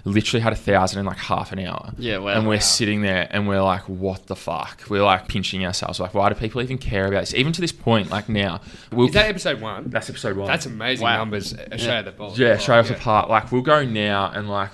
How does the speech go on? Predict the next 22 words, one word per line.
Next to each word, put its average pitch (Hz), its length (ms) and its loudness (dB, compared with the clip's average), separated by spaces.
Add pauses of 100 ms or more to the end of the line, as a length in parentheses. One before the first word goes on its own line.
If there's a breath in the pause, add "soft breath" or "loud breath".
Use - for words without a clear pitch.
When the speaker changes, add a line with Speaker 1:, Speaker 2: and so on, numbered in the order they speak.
Speaker 1:
so - 180 -2
we'll 143 320 -2
average 113 360 2
on 107 100 -2
a 107 40 -2
new 104 180 0
episode, 95 500 0
just - 240 0
the 95 60 -10
two 92 240 -6
of 87 80 -6
us, 101 260 -6
we'll 101 120 -4
get 95 220 -2
around 95 680 0
just - 220 -2
over 101 140 2
ten 95 260 0
thousand 92 380 0
Speaker 3:
Yep, 120 80 -2
Speaker 1:
maybe. 156 400 0
Speaker 3:
yep. 107 160 -10